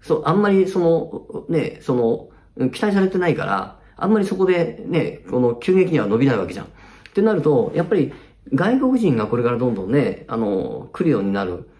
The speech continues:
まあ、来年からはちょっと緩和されるっていうから、まあ、多分、航空会社とか、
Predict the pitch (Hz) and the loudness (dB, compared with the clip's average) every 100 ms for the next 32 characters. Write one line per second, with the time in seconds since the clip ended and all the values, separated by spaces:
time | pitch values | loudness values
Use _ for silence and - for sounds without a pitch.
0 | - 143 147 160 165 165 156 156 120 95 | -8 0 2 2 4 4 2 2 0 -4
1 | - 113 98 127 127 117 120 120 117 - | -4 -8 -6 -4 -4 -2 -4 -2 -4 -8
2 | - 107 117 92 - - - 131 131 165 | -10 -4 -2 -4 -8 -20 -8 -4 0 2
3 | 120 101 - - - 190 196 196 196 180 | 2 0 -8 -20 -6 0 0 2 2 2
4 | 123 101 101 - - | -2 -6 -8 -8 -12